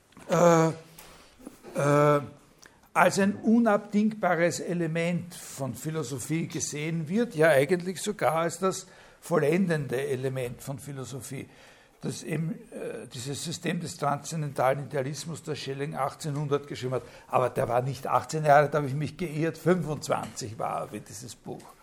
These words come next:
äh, geschrieben hat. Äh, das Wichtige, Kunst ist da eben nicht eine Sache unter anderen, mit denen Philosophie sich auseinandersetzen kann, sondern ist etwas,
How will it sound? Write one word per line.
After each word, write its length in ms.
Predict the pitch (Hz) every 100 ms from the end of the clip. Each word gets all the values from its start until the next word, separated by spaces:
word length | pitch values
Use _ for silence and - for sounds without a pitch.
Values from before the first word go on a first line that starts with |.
| - - -
äh, 540 | 135 117 - 85 - -
geschrieben 460 | 110 - 117 113 110
hat. 1000 | 117 - - - - - - 165 160
Äh, 60 | - - - - - - - -
das 180 | -
Wichtige, 640 | 180 247 247 247 240 226 - -
Kunst 480 | 160 233 285 - -
ist 200 | 202 -
da 240 | 180 175
eben 280 | 185 160 143
nicht 340 | 196 262 214
eine 320 | 156 175 208 196
Sache 480 | 175 156 151 156
unter 420 | 180 185 170 151 123
anderen, 840 | 110 123 135 143 156 208 294 294 - - _
mit 200 | 170 175
denen 320 | 190 196 185
Philosophie 640 | 151 180 165 180 - 202 180
sich 340 | - 165 175
auseinandersetzen 1000 | 156 120 127 127 175 202 - 214 220 240
kann, 420 | 220 151 196 233
sondern 420 | 226 190 220 240 214
ist 140 | 120
etwas, 560 | - 185 196 233 233